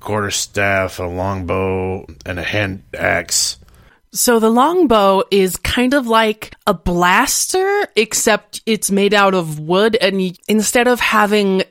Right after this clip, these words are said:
Speaker 2: energy bolts, it has wooden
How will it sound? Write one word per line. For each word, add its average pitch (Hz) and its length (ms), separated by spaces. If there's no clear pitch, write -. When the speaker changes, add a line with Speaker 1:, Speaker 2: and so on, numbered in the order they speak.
Speaker 2:
energy 226 480
bolts, 233 480
it 185 120
has 170 580
wooden 190 420